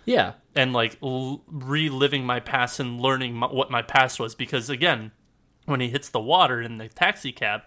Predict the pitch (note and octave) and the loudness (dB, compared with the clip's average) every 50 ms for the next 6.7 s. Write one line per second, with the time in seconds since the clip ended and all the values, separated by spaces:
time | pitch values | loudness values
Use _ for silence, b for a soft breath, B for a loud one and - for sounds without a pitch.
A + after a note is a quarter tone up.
0 | b b b b b b G3 F3 D3+ E3 D3 - - b b b b b b b | b b b b b b -2 0 2 2 0 0 -4 b b b b b b b
1 | b _ - D3 D3+ E3 E3+ E3+ D#3+ F#3+ G3+ F#3 C#3 G#2 G2 G2+ - _ _ _ | b _ -4 0 0 0 0 0 0 4 6 6 6 6 4 0 -6 _ _ _
2 | _ _ _ _ - - B2+ D#3 G#3+ A#3 - - D#3 D3+ A#2+ G#2+ F#2+ - - G#2 | _ _ _ _ -4 0 2 2 2 2 -2 -4 -4 -4 -2 -4 -4 -8 -10 -10
3 | G#2 A2+ - D#3+ F#3 F3 B2 G#2 - A2 G#2 - - A#2 G#2 G2 - - - A#2+ | -8 -2 0 0 2 0 0 -4 -8 -14 -14 -12 -10 -10 -10 -10 -12 -10 -6 -4
4 | B2+ B2+ - - - - - G#3 G#3 G3+ G3+ - - - - - _ - C3+ B2+ | -2 -2 -2 -4 -6 -4 -2 0 0 -2 -2 -6 -10 -10 -12 -16 _ -4 -2 0
5 | A2+ A2+ A#2 A2+ A#2 G#2 - A#2 - - - - F3+ F3+ D#3+ B2 - - - - | 0 0 -2 -2 -4 -8 -10 -10 -8 -8 -4 -2 0 0 0 -2 -6 -14 -20 -20
6 | - _ _ _ _ _ _ - B2 A#2+ A2+ G2+ F#2+ - | -20 _ _ _ _ _ _ 0 2 2 2 2 0 -4